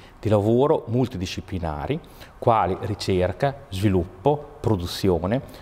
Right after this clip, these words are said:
controllo di qualità e sicurezza, applicazioni e commercializzazione di materiali o prodotti per il sistema industriale, l'agricoltura, i servizi e il consumo. Particolare attenzione viene posta alle problematiche di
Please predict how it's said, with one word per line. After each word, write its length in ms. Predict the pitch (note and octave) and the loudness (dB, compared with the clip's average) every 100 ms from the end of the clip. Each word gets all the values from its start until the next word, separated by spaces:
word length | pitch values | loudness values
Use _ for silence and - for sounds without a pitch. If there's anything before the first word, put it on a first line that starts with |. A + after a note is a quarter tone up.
| - | -14
controllo 480 | - A2+ - B2+ A#2 | 0 0 4 2 4
di 120 | G2 | 0
qualità 520 | - A2 A2 C#3+ D#3 | -2 0 0 2 0
e 80 | - | 0
sicurezza, 720 | - G#2 - G2+ E2+ - E2+ - | -8 -4 0 0 0 -4 -6 -4
applicazioni 920 | - A#2 - G#2+ - D3 D#3+ E3+ E3+ | -6 -4 -4 -4 0 2 2 0 -2
e 140 | A2+ | -4
commercializzazione 880 | - A#2+ A#2+ - A#2 G#2+ A2 - C3+ | 0 2 2 0 -2 0 -2 2 0
di 80 | G#2+ | 2
materiali 680 | F#2+ F2 G2 A2 C#3 E3+ F#3 | -2 0 0 2 4 2 0
o 80 | B2+ | -4
prodotti 480 | - B2+ B2 D#3+ D#3 | -2 0 0 -2 -4
per 140 | - | -6
il 40 | B2 | -6
sistema 420 | A2+ - C3+ B2 | -6 -4 -2 -2
industriale, 680 | G#2+ G#2+ - G#2+ D#2+ C#2+ - - | -2 -6 -2 2 2 0 -4 -2
l'agricoltura, 800 | A2 G2+ - G2+ - F3+ G3+ F3+ | -2 -2 -2 -2 0 2 2 2
i 120 | A2 | -2
servizi 680 | - B2+ C3+ F3+ - F#3 - | 0 0 2 -2 -2 -6 -2
e 60 | |
il 80 | A#2 | -2
consumo. 600 | A2+ G#2 - E2 C2+ C2 - - - - - - | 0 -4 -4 -6 -6 -10 -12 -18 -18 -16 -16 2
Particolare 540 | G#2 - - C#3 B2 | 2 2 2 2 2
attenzione 680 | - B2 B2+ - E3+ F#3 G#3+ | 0 -2 -2 2 4 4 0
viene 240 | G#2+ A#2+ A2+ | 0 0 0
posta 580 | - G2+ G2 - D#3+ - | 2 2 2 -2 -2 0
alle 220 | A#2 A#2 | -2 -2
problematiche 840 | - A2 A2+ A#2+ B2+ - - D3+ | -4 -4 -2 -2 -2 -4 -6 -6
di 180 | A#2 B2+ | -4 -8